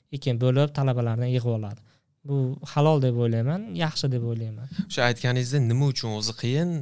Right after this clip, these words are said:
Speaker 2: e, yangi kelgan talabalarga uy olish? Oldindan pulni so'raydi, uch oylik yo olti oylik pulni ber deydi. Background check qilishadi. Background check qilgandan keyin oylik, e, payslip so'rashadi.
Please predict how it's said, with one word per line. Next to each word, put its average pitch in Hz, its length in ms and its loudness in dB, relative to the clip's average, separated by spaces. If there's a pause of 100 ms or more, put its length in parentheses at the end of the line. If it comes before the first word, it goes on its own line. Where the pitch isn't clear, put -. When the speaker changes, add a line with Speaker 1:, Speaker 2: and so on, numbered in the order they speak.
Speaker 2:
e, 101 140 -10 (1800)
yangi 127 360 0
kelgan 107 340 -4
talabalarga 104 560 -4
uy 117 180 -2
olish? 117 380 -4 (460)
Oldindan 110 420 -2
pulni 113 280 -2
so'raydi, 98 500 -4 (180)
uch 107 240 -10
oylik 95 400 -6
yo 98 140 -8
olti 101 320 -6
oylik 98 420 -4
pulni 101 240 -6
ber 98 240 -6
deydi. 92 320 -8 (360)
Background 113 600 0
check 107 240 -2
qilishadi. 95 540 -2 (120)
Background 110 460 -2
check 113 220 -4
qilgandan 107 500 -2
keyin 123 320 -4 (480)
oylik, 123 640 0 (180)
e, 98 320 -2
payslip 131 500 2
so'rashadi. 92 520 -2